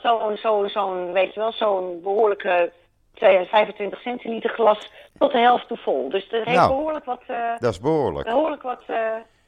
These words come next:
Speaker 1: ja, heeft behoorlijk wat ge-, is behoorlijk wat gevallen.
Speaker 2: Het wordt tijd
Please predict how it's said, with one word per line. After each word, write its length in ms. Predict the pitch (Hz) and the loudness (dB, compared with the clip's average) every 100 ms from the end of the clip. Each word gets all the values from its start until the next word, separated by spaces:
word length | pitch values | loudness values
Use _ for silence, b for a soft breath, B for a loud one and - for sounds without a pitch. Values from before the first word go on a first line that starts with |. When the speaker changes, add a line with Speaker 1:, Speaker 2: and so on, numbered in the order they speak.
| _ | _
Speaker 1:
ja, 380 | - 277 285 277 | -2 0 0 -2
heeft 200 | 277 269 | -6 -6
behoorlijk 320 | 254 247 233 | -6 -6 -6
wat 140 | 202 - | -10 -12
ge-, 300 | - - - | -12 -6 -4
is 200 | 208 - | -4 -6
behoorlijk 340 | 202 208 196 | -2 -2 -2
wat 120 | - | -8
gevallen. 320 | - - - 139 | -14 -14 -6 -4
Speaker 2:
Het 100 | 135 | 0
wordt 280 | 151 160 | 2 0
tijd 420 | 160 87 67 - | 2 -2 -2 -8